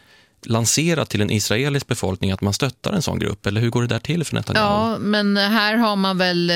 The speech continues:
Speaker 2: kanske modifierat det från, eh, regeringens sida och sagt att jo, men det här är, eh, delvis kriminella, ja, men det är framförallt en klan,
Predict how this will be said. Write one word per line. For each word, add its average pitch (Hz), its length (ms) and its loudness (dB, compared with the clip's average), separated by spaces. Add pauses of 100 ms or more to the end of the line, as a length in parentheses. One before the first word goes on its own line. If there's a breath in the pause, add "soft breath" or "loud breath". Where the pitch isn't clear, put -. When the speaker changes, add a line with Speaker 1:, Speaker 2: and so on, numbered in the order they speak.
(960)
Speaker 2:
kanske 175 320 -2
modifierat 190 720 0
det 180 240 0
från, 156 340 -2
eh, 170 360 -2 (180)
regeringens 175 580 0
sida 143 440 -2
och - 160 -4
sagt - 280 -4
att 151 120 -4
jo, 165 120 -2
men 165 140 -2
det 170 60 0
här 180 180 2
är, 175 380 0 (500 loud breath)
eh, 185 420 0 (200)
delvis 196 520 0
kriminella, 170 460 0
ja, 165 140 0
men 233 180 2
det 233 60 2
är 247 140 2
framförallt 214 420 0
en 180 100 0
klan, 151 800 0